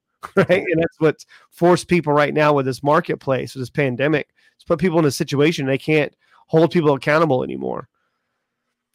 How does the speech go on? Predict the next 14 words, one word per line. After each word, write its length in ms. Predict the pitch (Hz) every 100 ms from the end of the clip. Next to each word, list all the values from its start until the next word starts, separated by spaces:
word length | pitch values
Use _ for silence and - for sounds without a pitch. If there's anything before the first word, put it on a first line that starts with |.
| _
And 80 | 143
that's 140 | 147
where 80 | 165
you 100 | 156
lose 220 | 151 147 -
touch, 480 | 151 - - - _ _
right? 260 | 117 127 156
I 60 | 156
mean, 160 | 180
let's 160 | 202 -
talk 140 | 240
about 180 | 233 180
this 120 | 170
book. 380 | 127 156 - -